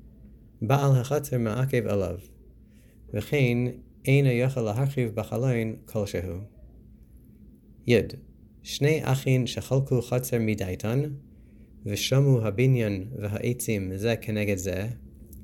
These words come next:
ולא השגיחו על שומת האוויר, והגיע לאחד מהם בחלקו תרבית החצר, ולשני האכסדרה.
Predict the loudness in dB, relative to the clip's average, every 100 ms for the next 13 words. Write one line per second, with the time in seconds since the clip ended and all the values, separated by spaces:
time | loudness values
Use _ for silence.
0 | -18 -20 -10 -2 2 4 4 2 -2 -2
1 | -2 0 -4 -4 -4 -2 0 -2 -4 -4
2 | -4 -2 -2 -2 -4 -8 -20 -20 -20 -20
3 | -20 -20 -6 0 0 2 4 4 4 2
4 | 0 -2 -2 -2 -2 -2 -2 -2 -2 0
5 | -2 0 2 2 0 -6 -2 0 2 2
6 | 0 -6 -6 -6 -2 -4 -2 -4 -2 -4
7 | -6 -18 -20 -20 -20 -20 -14 -4 0 2
8 | 2 2 4 4 2 -2 -4 -4 -4 -2
9 | -2 -2 -6